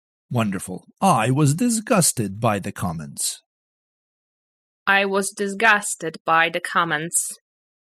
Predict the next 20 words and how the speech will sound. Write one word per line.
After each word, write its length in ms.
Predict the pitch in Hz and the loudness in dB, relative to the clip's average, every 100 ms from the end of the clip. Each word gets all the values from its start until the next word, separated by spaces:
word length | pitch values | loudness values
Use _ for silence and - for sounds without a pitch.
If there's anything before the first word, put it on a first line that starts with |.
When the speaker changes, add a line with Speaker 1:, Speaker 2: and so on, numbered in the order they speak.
| _ | _
Speaker 1:
Great 440 | 147 156 120 113 120 | -2 2 2 0 -2
job, 180 | 71 - | -4 -4
great 200 | 135 107 | -4 -4
job. 120 | 101 | -4
Czyli 160 | - 214 | 0 4
możemy 340 | 180 147 160 | 6 6 6
się 120 | 143 139 | 2 2
czuć 220 | 135 - | 0 0
zniesmaczeni, 960 | 113 143 151 - 127 120 - 95 80 95 | 0 2 4 2 0 -4 -4 -6 -8 -4
tak? 180 | 123 135 _ | -4 -4 _
Obrzydzeni. 920 | 123 120 117 98 117 107 104 95 82 - _ _ _ | -2 0 -2 0 0 0 0 -2 -6 -14 _ _ _
Uczucie, 280 | 170 226 202 | -2 0 0
któremu 360 | - 185 160 156 | 0 2 2 2
w-, 320 | 143 185 139 | -2 -6 -2
wam 240 | 139 143 135 | 0 0 0
nie 120 | 147 | 2
życzę, 340 | 147 196 139 135 | 2 4 2 2
to, 380 | 143 135 139 135 | 2 4 2 0
y, 180 | 131 - 135 123 | -2 -4 -10 -8
disappointed. 1080 | 117 147 - 151 - 156 156 139 110 95 | 0 4 4 0 -2 0 0 0 -2 -4